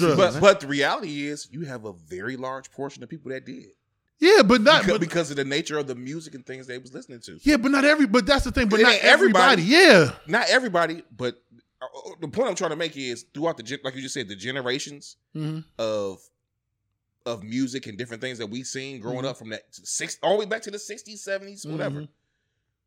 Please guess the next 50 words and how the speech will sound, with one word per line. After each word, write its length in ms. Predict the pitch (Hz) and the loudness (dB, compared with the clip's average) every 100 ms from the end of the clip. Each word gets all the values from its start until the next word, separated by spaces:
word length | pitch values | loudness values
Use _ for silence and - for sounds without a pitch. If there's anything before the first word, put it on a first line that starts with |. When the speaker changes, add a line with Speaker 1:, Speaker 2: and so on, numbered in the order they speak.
| _ - | _ -10
Speaker 3:
You 60 | 190 | -8
had 120 | 180 | -6
a 40 | |
lot 240 | 123 127 254 | -4 -2 -4
of 40 | |
people 120 | 190 165 | -6 -6
that 100 | 131 | -4
wasn't 240 | 131 120 | -4 -8
doing 180 | 117 120 | -8 -8
this, 140 | 107 - | -10 -16
but 180 | - | -20
you 140 | 120 120 | -18 -14
also 260 | 113 - | -16 -16
had 160 | 123 113 | -18 -18
a 40 | |
portion 420 | 104 - 131 - 117 | -18 -14 -14 -14 -20
that 120 | 107 | -20
was, 360 | 82 127 247 - | -14 -14 -12 -8
Speaker 2:
Yeah. 140 | 277 | -6
Speaker 3:
that 100 | 170 | -6
was 120 | 120 | -8
influenced 720 | 123 - 131 165 208 120 - - _ _ - | -14 -16 -6 -4 -4 -8 -14 -20 _ _ -8
by 180 | 123 156 | -4 -4
the 100 | 131 | -4
music 460 | 120 147 170 131 | -8 -10 -10 -12
and 100 | 120 | -16
things 220 | 110 127 | -14 -16
that 100 | 117 | -14
they 120 | 127 123 | -16 -14
saw. 220 | - 170 | -10 -8
Speaker 2:
Mm-hmm. 140 | 190 208 _ _ _ | -8 -12 _ _ _
Speaker 3:
Now, 220 | 123 131 | -6 -6
could 160 | 123 107 | -6 -12
you 80 | 107 | -18
call 160 | 127 | -14
them 240 | 113 107 92 _ _ _ _ _ | -12 -14 -20 _ _ _ _ _
weak-willed 580 | 80 139 107 135 147 156 | -16 -16 -12 -10 -10 -10
and 160 | 117 107 | -12 -12
weak-minded? 560 | 175 123 151 185 208 | -12 -10 -10 -10 -12
Speaker 2:
Mm-hmm. 180 | - - | -16 -12
Speaker 3:
Absolutely. 680 | 110 143 117 185 180 196 135 _ _ _ _ _ _ _ _ _ _ - | -10 -8 -8 -6 -6 -8 -16 _ _ _ _ _ _ _ _ _ _ -4
So 120 | 160 | -2
I'm 80 | 220 | 0
not, 180 | 190 180 | -2 -2
I'm 60 | |
not 160 | 226 185 | 0 0
disagreeing 480 | 190 135 110 208 202 | 0 -6 -6 -2 0
Speaker 2:
Yeah, 60 | 208 | -2
Speaker 3:
with 120 | 123 | -4
you, 100 | 135 | -8